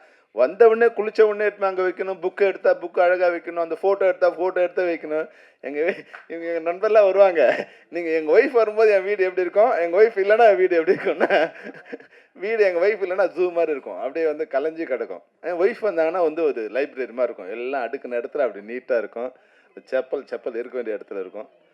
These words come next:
அது வந்து எனக்கு கொஞ்சம் கஷ்டம் அது. அதனால நீங்க பரவாயில்ல, உங்க ஒய்ஃபும் நீங்க அதை செட் பண்ணிட்டீங்க,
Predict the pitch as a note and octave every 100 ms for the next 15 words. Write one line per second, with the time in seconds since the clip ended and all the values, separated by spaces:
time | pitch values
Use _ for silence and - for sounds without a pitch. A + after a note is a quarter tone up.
0 | _ _ - C#3+ D3+ E3+ F#3+ D3+ C3+ B2+
1 | A2+ G#2 G2 A#2+ - C3+ F#2+ - _ _
2 | A2 C#3 F#3+ C#3 - _ _ _ - -
3 | C#3 C3 C3+ D#3+ D3+ A#2+ C#3 F3+ G3 F3+
4 | D3+ B2+ - C#3 - D3 B2 A#2+ C3